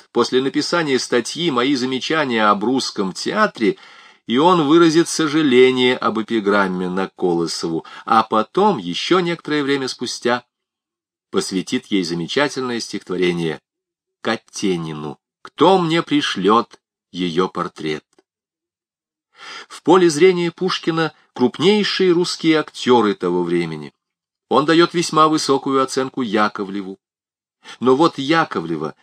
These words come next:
заменил Брянский, собственно, не заменил, а только занял его место. Надо полагать, дарование Брянского было совсем невелико. Пушкин, однако, его укоряет не просто за недостатки в даровании,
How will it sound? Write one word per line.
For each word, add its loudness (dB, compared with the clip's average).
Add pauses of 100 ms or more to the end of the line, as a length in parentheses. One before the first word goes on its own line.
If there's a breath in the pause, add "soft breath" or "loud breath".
заменил 0
Брянский, -2 (240)
собственно, -2
не 0
заменил, 0
а -2
только -4
занял -2
его -6
место. -12 (680)
Надо -4
полагать, -2
дарование 0
Брянского -2
было -2
совсем -2
невелико. -4 (440)
Пушкин, 0
однако, -6 (360)
его 0
укоряет 0
не -4
просто -2
за -2
недостатки -4
в -8
даровании, -2